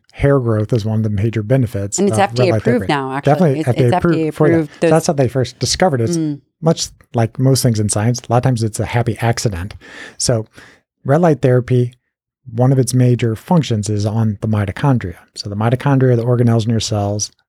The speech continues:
Speaker 1: They do many things, but they make energy for the cells. And the mitochondria are mostly in your energy dense organs. So your brain, your heart, your muscles. So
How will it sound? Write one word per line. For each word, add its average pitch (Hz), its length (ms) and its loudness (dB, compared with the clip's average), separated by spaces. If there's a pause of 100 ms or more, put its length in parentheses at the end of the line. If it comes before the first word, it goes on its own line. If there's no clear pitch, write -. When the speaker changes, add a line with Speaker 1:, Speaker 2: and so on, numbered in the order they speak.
Speaker 1:
They 110 100 -4
do 131 100 2
many 156 200 4
things, 123 240 0
but 107 140 -6
they 113 80 0
make 120 220 -2
energy 120 280 2
for 104 140 -4
the 95 100 -6
cells. 90 420 -8 (420)
And - 100 -6
the 107 40 0
mitochondria 123 600 2
are 117 180 2
mostly 117 400 0
in 123 140 4
your 117 160 0 (100)
energy 120 340 2
dense 113 380 0
organs. 113 500 0 (100)
So - 120 -10
your 101 160 -4
brain, 110 560 0 (180)
your 107 120 -4
heart, 107 420 -2 (380)
your 104 80 -6
muscles. 110 580 -2 (320)
So 110 260 -2